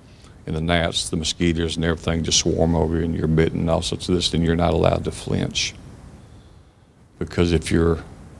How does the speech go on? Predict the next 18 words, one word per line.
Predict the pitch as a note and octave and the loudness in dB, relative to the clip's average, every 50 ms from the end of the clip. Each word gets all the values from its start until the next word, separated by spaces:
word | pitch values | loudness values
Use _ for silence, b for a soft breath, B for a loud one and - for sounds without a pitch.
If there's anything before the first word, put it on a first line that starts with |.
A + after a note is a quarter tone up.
| - - | -18 -8
hiding | - - F2+ E2+ E2 E2+ E2+ D#2+ D#2 | -2 2 4 4 6 4 2 0 -2
from | - - F2+ E2+ E2 | -2 0 0 0 0
the | E2 E2 D#2+ | 0 0 0
enemy, | E2 E2 E2 E2 E2+ F2 F2+ | -2 -2 -2 -2 -2 -2 -2
or | F2 E2+ | -2 -2
they | E2 - | -2 -2
think | - - F2+ E2+ D2+ - - | -2 0 0 0 0 -2 -2
you've | E2+ D#2 D#2 | -2 0 0
been | E2 D#2+ | 0 0
shot, | D2+ - - E2 D#2+ D#2+ E2 G2 G2 | 0 0 2 2 2 2 2 0 0
or | F2+ - - | -2 -2 0
they | D#2 D2+ | 0 -2
think | D#2 - F2+ F2 D#2+ - | 0 2 2 2 2 2
that | F#2+ F2+ - - | -2 -2 0 0
you're | - - E2+ | 0 0 2
wounded | E2 - - - F#2 E2 E2+ D#2+ D#2+ E2 E2 | 2 0 0 2 4 4 4 4 4 2 2
or | E2+ E2+ E2 | 2 2 2
dead, | D#2+ E2 D#2+ D#2+ E2 G2 | 4 4 4 4 2 0